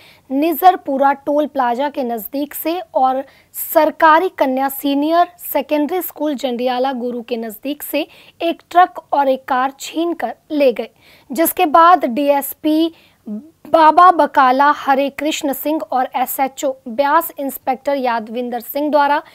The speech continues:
तुरंत हरकत में आकर पुलिस पार्टी की टीमें बनाकर नाकाबंदी की गई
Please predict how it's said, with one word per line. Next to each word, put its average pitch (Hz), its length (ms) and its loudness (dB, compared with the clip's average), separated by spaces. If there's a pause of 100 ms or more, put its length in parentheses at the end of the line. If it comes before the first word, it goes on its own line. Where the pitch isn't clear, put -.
(320)
तुरंत 370 380 6
हरकत 269 480 0
में 285 120 0
आकर 262 300 0
पुलिस 240 360 -8
पार्टी 240 380 0
की 302 120 -6
टीमें 269 320 -2
बनाकर 240 440 -2 (120)
नाकाबंदी 226 600 -6
की 285 160 -4
गई 302 220 -2